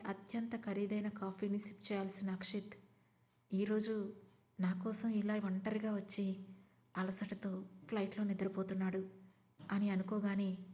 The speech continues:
ఆమె మనసంతా తెలియని సంతోషంతో నిండిపోవడంతో నిద్రపోతున్న అతన్నే చూస్తూ ఎప్పటికో మళ్ళీ నిద్రలోకి జారుకుంది మేనక. మరో రెండు గంటలకు ఫ్లైట్ ల్యాండ్ అవబోతుందని అనౌన్స్‌మెంట్ రావడంతో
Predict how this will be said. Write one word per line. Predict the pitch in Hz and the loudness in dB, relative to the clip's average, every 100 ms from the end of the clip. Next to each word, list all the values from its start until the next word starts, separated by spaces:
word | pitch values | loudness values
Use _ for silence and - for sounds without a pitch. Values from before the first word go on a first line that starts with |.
| - - _ _ | -16 -20 _ _
ఆమె | 196 208 202 | 0 2 4
మనసంతా | 190 190 - 214 214 | 4 2 2 0 0
తెలియని | 214 202 190 202 208 | -2 0 2 2 2
సంతోషంతో | - 185 180 196 202 190 202 | 0 0 0 0 0 0 2
నిండిపోవడంతో | 190 185 180 190 190 185 185 185 190 190 - - - - _ - | 2 2 0 2 2 2 2 2 2 0 -6 -16 -20 -20 _ 0
నిద్రపోతున్న | 214 214 233 233 233 220 | 2 2 2 0 0 2
అతన్నే | 208 190 196 196 208 196 | 2 2 0 0 0 0
చూస్తూ | 185 - 196 190 - - - _ - | 0 0 -2 -2 -8 -18 -20 _ -4
ఎప్పటికో | 190 180 190 202 208 | -2 0 -2 -2 0
మళ్ళీ | 202 190 180 196 | 2 4 4 2
నిద్రలోకి | 190 185 196 202 202 | 0 0 0 -2 -2
జారుకుంది | 190 185 190 185 196 | -2 -2 0 2 4
మేనక. | 190 190 180 190 190 - - - - _ _ _ _ _ 208 | 2 2 0 -2 -4 -10 -20 -20 -20 _ _ _ _ _ 0
మరో | 214 226 | 2 4
రెండు | 214 202 | 2 2
గంటలకు | 202 196 214 220 214 190 - - - - _ | 2 2 0 -2 -2 -2 -4 -12 -20 -20 _
ఫ్లైట్ | - 226 233 | -2 0 0
ల్యాండ్ | 226 190 190 | 2 2 2
అవబోతుందని | 202 196 190 190 190 190 202 190 | 2 0 0 2 4 4 4 2
అనౌన్స్‌మెంట్ | 185 196 202 - 208 | 2 2 0 0 0
రావడంతో | 202 185 185 180 196 | 2 0 2 2 2